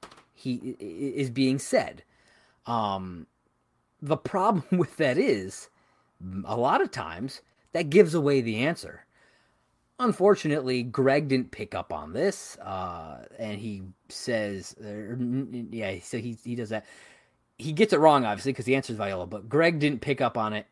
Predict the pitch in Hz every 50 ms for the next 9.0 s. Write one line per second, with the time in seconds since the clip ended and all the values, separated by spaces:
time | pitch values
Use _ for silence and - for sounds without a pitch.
0 | - 113 98 110 120 120 127 117 101 - 101 87 - 104 90 - - - 113 90
1 | 85 87 87 87 - _ _ _ _ _ _ _ _ _ _ _ _ _ _ _
2 | - - - _ - 135 151 151 - - - 147 143 139 131 127 123 117 104 -
3 | - _ - - - - _ - 180 220 - - 196 185 208 - - 135 143 135
4 | 139 135 117 107 117 120 127 143 160 151 - _ _ _ _ _ 117 127 135 135
5 | 127 123 120 120 127 127 123 120 117 117 107 120 113 110 107 107 107 107 104 101
6 | 98 95 92 95 95 - _ _ _ _ _ _ _ _ _ _ _ _ _ _
7 | _ _ _ _ _ _ _ _ _ _ _ _ _ _ - 143 139 139 127 135
8 | 131 120 117 117 135 139 135 - - 107 - - 175 196 196 - - 110 95 95